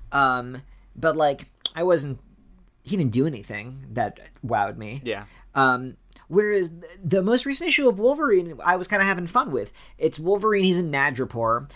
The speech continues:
Speaker 1: and Wolverine in Madripoor is never my favorite thing.
Speaker 2: Mm-hmm.
Speaker 1: But in this one, he's going to an auction, and, there,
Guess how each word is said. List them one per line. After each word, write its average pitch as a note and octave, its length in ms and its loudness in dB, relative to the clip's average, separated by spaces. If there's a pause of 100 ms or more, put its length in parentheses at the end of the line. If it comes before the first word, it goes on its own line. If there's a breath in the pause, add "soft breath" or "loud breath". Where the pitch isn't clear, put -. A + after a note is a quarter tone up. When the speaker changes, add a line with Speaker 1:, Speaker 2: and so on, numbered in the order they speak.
(120)
Speaker 1:
and E3+ 260 0
Wolverine A#3+ 340 2
in F#3 60 0
Madripoor E3+ 560 2
is C#3 60 0
never C#3 200 -4
my C3+ 120 -4
favorite B2 300 -2
thing. C#3 340 -4 (800)
Speaker 2:
Mm-hmm. A#2 220 -14 (340 loud breath)
Speaker 1:
But D3 460 0 (440)
in E3 140 -4
this G3+ 220 2
one, G#3+ 100 0
he's F3 120 2
going F3+ 240 -2
to D#3+ 120 0
an C#3 100 -8
auction, A3 640 0
and, G3 140 -6
there, G#3+ 100 4